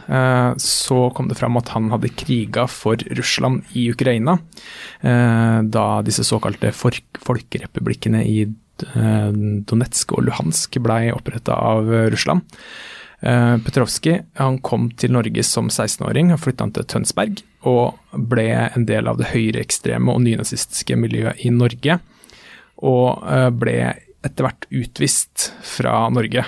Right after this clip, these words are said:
og ha, er ikke ønsket her lenger.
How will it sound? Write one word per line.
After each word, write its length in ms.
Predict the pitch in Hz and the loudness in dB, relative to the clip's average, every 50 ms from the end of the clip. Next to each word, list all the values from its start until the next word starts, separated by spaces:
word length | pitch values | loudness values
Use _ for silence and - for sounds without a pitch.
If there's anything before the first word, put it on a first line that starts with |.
| - - - | -6 -4 -2
og 240 | 127 123 120 117 117 | 0 2 2 2 2
ha, 640 | 120 117 117 117 120 117 117 117 117 117 120 120 - 117 120 | 0 0 0 0 0 0 0 0 0 0 -2 -2 -4 -4 -4
er 60 | 113 | -4
ikke 380 | 120 120 - - 120 113 - - | -4 -4 -2 -4 -4 -4 -4 -4
ønsket 440 | - 123 110 - - - - - - | -4 -4 -2 -2 -2 -2 -2 -4 -4
her 200 | - 113 110 110 113 117 | -2 -2 -4 -4 -4 -2
lenger. 380 | 120 117 117 123 160 165 165 | -2 0 2 2 2 2 0